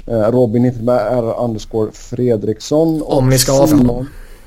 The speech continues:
Speaker 1: Ja, exakt. Simon, som vi ger ett jättestort tack till för att han ville vara med oss, är Simpa understreck Stromberg. Tills nästa gång, ha det gött.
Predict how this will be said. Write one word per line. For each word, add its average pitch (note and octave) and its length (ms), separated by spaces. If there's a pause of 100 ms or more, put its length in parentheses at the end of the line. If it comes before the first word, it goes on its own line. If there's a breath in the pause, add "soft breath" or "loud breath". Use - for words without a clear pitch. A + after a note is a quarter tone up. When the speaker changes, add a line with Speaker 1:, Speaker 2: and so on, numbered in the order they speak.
(160)
Speaker 1:
Ja, A2 140
exakt. A2+ 460
Simon, B2 400
som B2 140
vi B2 240
ger A#2+ 220
ett A#2 100
jättestort B2 420
tack - 180
till A2+ 120
för A#2 180
att A2 60
han A#2 100
ville A2+ 120
vara A#2 100
med A2+ 120
oss, A2 240 (420 soft breath)
är A2 200
Simpa G#2+ 720 (480)
understreck - 920 (420)
Stromberg. G#2+ 640 (1600 soft breath)
Tills A3 220
nästa F#3+ 200
gång, F#3 240
ha D3+ 300
det C#3+ 60
gött. C#3 260